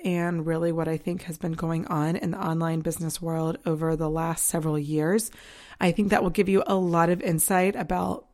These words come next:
maybe what to do and what not to do if you want to start a side business, especially if you want to <laughs> use the internet to help you promote your business. But for the time being, y-, you know, having a side business can certainly bring in some money.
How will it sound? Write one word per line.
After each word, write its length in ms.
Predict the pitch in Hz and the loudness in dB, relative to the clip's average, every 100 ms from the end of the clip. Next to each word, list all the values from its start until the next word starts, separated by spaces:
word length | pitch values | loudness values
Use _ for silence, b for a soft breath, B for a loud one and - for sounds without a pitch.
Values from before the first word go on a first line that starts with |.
| _ - | _ -2
maybe 320 | 185 190 175 | 0 2 0
what 240 | 165 - | 0 -2
to 140 | - 170 | -2 2
do 260 | 165 180 | 4 4
and 220 | 170 165 | 4 4
what 160 | 170 - | 2 4
not 240 | 185 - | 4 4
to 80 | - | 4
do 340 | 240 240 262 277 | 6 8 10 8
if 180 | - 208 | 6 4
you 140 | 220 220 | 6 6
want 120 | 220 | 6
to 40 | |
start 380 | 214 208 208 220 | 6 6 6 6
a 80 | 220 | 2
side 320 | 214 214 214 | 4 4 6
business, 420 | 196 185 220 220 | 4 2 2 2
especially 460 | 185 - 180 - 196 | 0 -2 -2 0 -2
if 100 | - | 0
you 60 | 190 | 2
want 160 | 190 | 4
to 80 | 208 | 6
<laughs> 120 | 160 | 6
use 100 | 214 | 6
the 160 | 233 214 | 6 2
internet 460 | 202 208 214 220 - | 2 4 4 2 2
to 100 | 190 | 2
help 240 | 180 185 | 2 2
you 340 | 190 170 165 - | 2 2 0 -2
promote 340 | 190 175 185 | -2 0 0
your 140 | 240 233 | 2 4
business. 500 | 247 262 269 269 - B B B B B | 4 4 0 0 -6 B B B B B
But 240 | - 285 294 | 4 6 6
for 140 | 359 | 6
the 100 | 349 | 6
time 320 | 277 277 277 | 6 6 6
being, 340 | 240 233 202 269 | 6 4 4 2
y-, 280 | 285 - - | -2 -4 -2
you 160 | 277 | 2
know, 200 | 247 196 | 4 6
having 380 | 196 220 240 311 | 4 4 6 4
a 40 | 294 | 4
side 300 | 214 220 190 | 4 4 2
business 360 | 165 202 214 | -2 0 -2
can 320 | - - 208 | -6 0 0
certainly 460 | 214 208 - 208 208 | 2 0 2 2 2
bring 400 | 165 180 175 202 | 0 -2 0 0
in 440 | - 156 165 214 - | -2 -4 -2 -2 -4
some 540 | - 190 180 180 214 | -6 -4 -2 -2 -2
money. 340 | 247 311 220 | 2 2 0